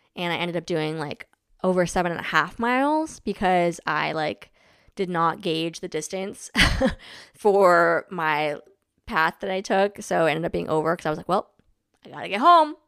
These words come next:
So <laughs> here I go." But, I mean, I think that can only help me realize doing more. So it's fine. I felt, like, <sighs> so good after. But I went to Hollywood Studios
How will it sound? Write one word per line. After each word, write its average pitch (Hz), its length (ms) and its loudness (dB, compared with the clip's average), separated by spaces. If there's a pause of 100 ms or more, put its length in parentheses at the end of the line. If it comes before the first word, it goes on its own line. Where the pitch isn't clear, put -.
So 202 380 6
<laughs> - 180 2
here 247 120 2
I 254 80 6
go." 339 340 6 (720)
But, 208 120 2
I 202 100 4
mean, 202 220 -2
I 196 100 -4
think 214 360 -6
that 170 220 -4
can 175 180 -10
only 156 220 -10
help - 220 -8
me - 160 -16
realize - 400 -14
doing - 240 -18
more. - 360 -18
So - 180 -20 (680)
it's - 140 -20
fine. - 260 -20 (140)
I 208 80 -10
felt, 202 240 -2
like, - 240 -6 (240)
<sighs> - 1200 -20
so 175 140 -4
good - 140 -8
after. - 360 -10 (560)
But 180 480 4 (600)
I 185 140 6
went 185 240 4
to 185 640 4
Hollywood 208 260 8
Studios 302 400 8